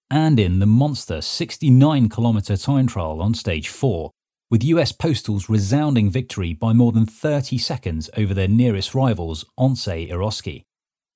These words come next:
It moved Armstrong up to second place, and saw Postal riders occupying the top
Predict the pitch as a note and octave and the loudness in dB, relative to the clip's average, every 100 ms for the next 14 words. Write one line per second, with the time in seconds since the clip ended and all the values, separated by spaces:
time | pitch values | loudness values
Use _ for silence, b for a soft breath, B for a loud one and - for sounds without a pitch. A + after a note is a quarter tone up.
0 | _ - - E3 E3+ D#3 D3+ C#3 D3 C#3+ | _ -12 -4 0 0 2 0 0 0 -2
1 | C3+ D3 - - - - G2+ E2+ - A2+ | -4 -8 -6 -6 -4 -6 -4 -6 -2 -4
2 | D#2+ - - _ _ _ A#2+ A#2 D#3 C3+ | -4 -10 -12 _ _ _ 0 2 0 0
3 | - F#3 - A#2 G2 F#2+ F#2 - C3 - | 0 0 0 0 0 0 -2 -6 -10 -6
4 | A#2 A#2+ A#2+ A2+ G#2+ - - - | -4 0 2 4 2 -4 -2 -2